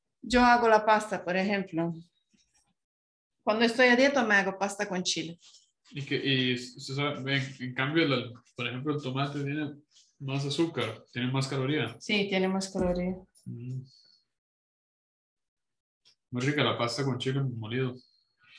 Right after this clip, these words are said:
Speaker 1: No, sí, con el, con el mousse, eh, pero es rica también, eh, así, como que, eh, este condimentado con aceite de oliva, perejil, ajo, lo deja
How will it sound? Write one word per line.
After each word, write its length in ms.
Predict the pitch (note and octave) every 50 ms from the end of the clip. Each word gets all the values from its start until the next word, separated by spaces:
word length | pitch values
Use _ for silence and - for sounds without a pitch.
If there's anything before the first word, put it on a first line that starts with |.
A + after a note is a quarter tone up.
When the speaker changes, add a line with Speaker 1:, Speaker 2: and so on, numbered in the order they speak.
| - - - -
Speaker 1:
No, 160 | C#4 C#4 B3
sí, 380 | A#3+ - C#4 A#3+ G#3+ F#3 F3 - - F3+ - _ _ -
con 160 | - F#3+ F3
el, 100 | F3+ F3+ - - G3 F#3+
con 140 | F#3+ F#3+ F#3+
el 80 | G3
mousse, 540 | G3 G#3 A#3 C#4 D#4 D#4+ - - - - - -
eh, 340 | - G#3 G#3+ G#3+ G3+ G3 G3+
pero 320 | - G#3 G3+ G3+ G#3 G#3+ A3
es 140 | G#3+ A3 G#3
rica 280 | G#3 A#3 A3+ A#3 A#3
también, 400 | A#3 A#3 A3+ A3+ A#3 A#3 A3+ A3+
eh, 180 | A3+ A3+ A3+ A3+ - - - - _ _ _ _ -
así, 440 | F#3+ F#3+ - - C#4+ F4 F#4+ C#4+ - -
como 320 | G#3+ G3 F#3 F3 F3 F3
que, 580 | F3 F#3 F3 E3+ E3+ E3 E3 E3 D#3+ D#3+ - _ _ _ _ _ _ _ -
eh, 460 | - F3+ E3+ E3 E3 D#3+ D#3+ D#3 D#3 -
este 420 | - A3 B3+ E4 D#4+ - F4 E4
condimentado 720 | E4+ B3 G#3+ F#3+ F3+ F#3 F#3 F#3 F#3 F#3+ G3 G3 F#3+ F#3+ F#3+
con 160 | F#3+ F3+ F3+
aceite 440 | F3 F3 - F3 E3+ E3+ E3+ F3+ F3
de 140 | E3+ E3+ F3
oliva, 600 | F#3 G#3 A#3+ C4+ C#4 C#4 C#4 C#4 C#4+ C#4+ C#4+ C#4 C#4+ - _ - - _ _ -
perejil, 800 | - F#3+ F3+ F3 F3 F3 E3+ - A3+ A#3+ B3 B3 B3 B3 B3 - - - - _ _ _ _
ajo, 640 | - F#3+ G3+ A3 A#3 A#3+ - C4 B3 B3+ B3 B3 - - - _ _ _ _ _
lo 140 | - F#3+ F#3
deja 1000 | F#3 F#3 G3+ A#3 A#3 B3+ B3+ B3 A#3+ A#3+ A#3+ A#3 A3+ A3+ G#3+ G#3 - - - -